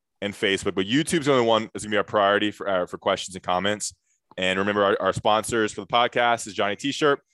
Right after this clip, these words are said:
johnny t shirt dot com, and our new post-game live sponsor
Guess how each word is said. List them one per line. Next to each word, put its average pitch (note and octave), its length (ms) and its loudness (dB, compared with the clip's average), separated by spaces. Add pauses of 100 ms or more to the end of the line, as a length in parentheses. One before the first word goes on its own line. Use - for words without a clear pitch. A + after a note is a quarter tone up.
(240)
johnny G#2+ 200 -2
t G#2+ 80 -16
shirt G2 100 -16
dot G2+ 200 0
com, A#2 380 0 (380)
and F#2 260 -4
our F#2 300 2
new G#2 460 -2
post-game G2 580 -2
live F2+ 640 0 (420)
sponsor E2+ 760 -4